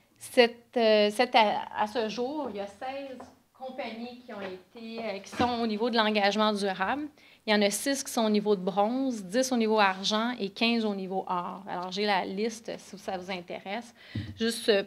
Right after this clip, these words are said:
une idée comme ça, au niveau or, euh, il y a, euh, Banque de Montréal, Scotiabank, T D, euh, Bank Financial. Euh, au niveau énergie, il y a B C Hydro, euh, Syncrude,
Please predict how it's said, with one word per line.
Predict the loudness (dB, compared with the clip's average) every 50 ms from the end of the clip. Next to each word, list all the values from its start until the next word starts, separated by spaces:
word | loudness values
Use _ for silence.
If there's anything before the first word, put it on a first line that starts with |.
| -4 -8 -2
une | 2 4 4
idée | 4 4 4 2 2 2
comme | 0 0 -2 -2
ça, | -4 -4 -2 0
au | 0
niveau | 0 2 4 2 2 4 6
or, | 6 6 6 6 4 4 2 2 0 -2
euh, | -4 -4 -2 -2 -2 -2 -4 -4 -4 -6 -6 -8 -10 -10
il | -2 2
y | 4 4
a, | 4 2 0 -8 -18 -18 -12 -8
euh, | -6 -4 -4 0
Banque | 2 2 4 6
de | 6
Montréal, | 6 6 6 6 6 6 4 4 2 2 0 -2
Scotiabank, | -4 -2 0 2 4 4 4 4 4 2 2 0 0 0 -2 -4 -4
T | -6 -4 -2
D, | 0 0 2 4 4 4
euh, | 4 4 4 4 2 2 0 -4 -10 -20 -20 -20 _ _
Bank | 4 4 4 2
Financial. | 0 -2 -2 -2 -2 -2 0 0 2 4 4 4 2 0 -2 -6 -14 -20 -20 -20 -20 -20 -20 -20 -20 _ -4
Euh, | 0 2 4 4
au | 4
niveau | 4 4 4 4
énergie, | 4 6 4 4 2 2 0 2
il | 4
y | 4
a | 4 4 2
B | 2 0 0
C | 0 2 2 6 6
Hydro, | 8 8 6 4 4 4 6 6 6 6 6 4 2 0 -2 -4 -4
euh, | -2 0 0 0 -2 -2 -4
Syncrude, | -4 -2 0 2 2 0 0 0 2 2 2 4 2 2 2 0 0